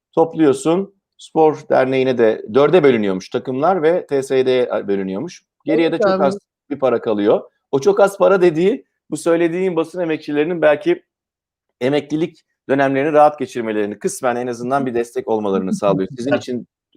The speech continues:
Speaker 1: düşük olan
Speaker 2: Nasıl?
Speaker 1: para orası için öyle değil. Ki işte Pingeli de hatırlatıyor. Ben de geçen söylemiştim ya, Pingel'in sakatlığı. Hem de çıkan olayların faturasını ödüyorsun,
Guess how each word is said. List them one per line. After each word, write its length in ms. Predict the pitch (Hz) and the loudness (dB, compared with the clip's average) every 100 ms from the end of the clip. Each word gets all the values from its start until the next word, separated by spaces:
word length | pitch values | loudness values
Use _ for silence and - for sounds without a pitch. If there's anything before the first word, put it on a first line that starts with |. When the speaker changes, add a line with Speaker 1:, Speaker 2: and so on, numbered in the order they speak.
| 113 | -16
Speaker 1:
düşük 240 | 117 139 | -14 -4
olan 160 | 127 131 | -2 0
Speaker 2:
Nasıl? 180 | 101 123 | 2 2
Speaker 1:
para 140 | 160 180 _ _ _ _ | 2 0 _ _ _ _
orası 340 | - 131 131 131 | 2 2 2 -2
için 140 | 151 | -2
öyle 240 | 139 135 | 2 2
değil. 300 | 151 147 185 _ _ _ _ _ | 4 2 0 _ _ _ _ _
Ki 280 | - 196 - | 2 4 4
işte 320 | 143 165 156 | -2 -4 -2
Pingeli 440 | 165 165 160 156 | -2 2 2 4
de 60 | 143 | 2
hatırlatıyor. 500 | 120 120 113 113 110 | 2 0 -4 -2 -2
Ben 160 | 117 | 0
de 80 | 113 | 0
geçen 280 | 107 107 113 | -6 -4 -6
söylemiştim 440 | 107 113 113 156 | -6 -10 -10 -10
ya, 100 | 123 | -10
Pingel'in 300 | - 123 110 | -8 -6 -6
sakatlığı. 680 | 107 117 107 107 - 151 185 _ _ _ | -6 -8 -4 -4 -2 -4 -4 _ _ _
Hem 200 | 208 190 | 2 4
de 100 | 190 | 2
çıkan 280 | 196 202 190 | 0 0 2
olayların 380 | 165 160 165 | 4 4 2
faturasını 500 | 180 - 170 151 135 | 0 -4 -2 -4 -4
ödüyorsun, 600 | 127 185 147 139 185 226 | -4 0 0 -2 -4 -6